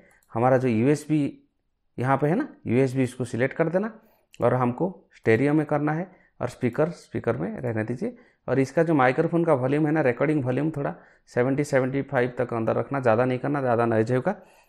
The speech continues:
तो ये जो माइक्रोफोन है ना, हमेशा यूएसबी में सिलेक्ट करके रखना है, जो माइक का सिंबल। तो अभी हम क्या करेंगे,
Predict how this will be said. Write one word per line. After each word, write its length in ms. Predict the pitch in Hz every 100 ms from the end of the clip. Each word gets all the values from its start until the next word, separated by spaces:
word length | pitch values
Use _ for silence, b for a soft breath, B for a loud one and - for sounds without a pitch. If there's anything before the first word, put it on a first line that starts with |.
| _ -
तो 60 |
ये 220 | 117 135
जो 120 | 160 165
माइक्रोफोन 540 | 139 127 151 160 165
है 80 | 175
ना, 80 | 202
हमेशा 360 | 147 131 135
यूएसबी 440 | 139 107 107 - 160
में 100 | 269 - _ _
सिलेक्ट 320 | - 113 107
करके 220 | 113 113
रखना 280 | 135 110 117
है, 60 | 110
जो 100 | 113
माइक 260 | 104 107
का 80 | 113
सिंबल। 320 | 110 104 101 - b b b -
तो 40 |
अभी 200 | 123 170
हम 160 | 165 156
क्या 160 | 151
करेंगे, 300 | 139 143 143